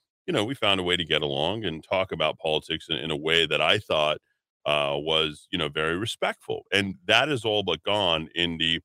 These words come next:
larger arena, right, of, of politics right now. And that's what you're going to see for the next ten days. So this is when you pull away from the T V. You don't give it, get driven by polls,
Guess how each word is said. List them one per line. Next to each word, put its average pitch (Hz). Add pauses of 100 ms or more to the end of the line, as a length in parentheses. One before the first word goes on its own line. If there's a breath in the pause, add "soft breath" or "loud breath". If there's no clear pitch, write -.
(420)
larger 101
arena, 78 (280)
right, 76 (100)
of, 69 (120)
of 73
politics 85
right 58
now. 57 (460)
And 98
that's 107
what 123
you're 104
going 104
to 95
see 82
for 82
the 78
next - (460)
ten 90
days. 95 (720)
So 120
this 117
is 123
when 117
you 110
pull 123
away 117
from 120
the 127
T 101
V. 80 (500)
You 98
don't 101
give 104
it, -
get 101
driven 98
by 92
polls, 78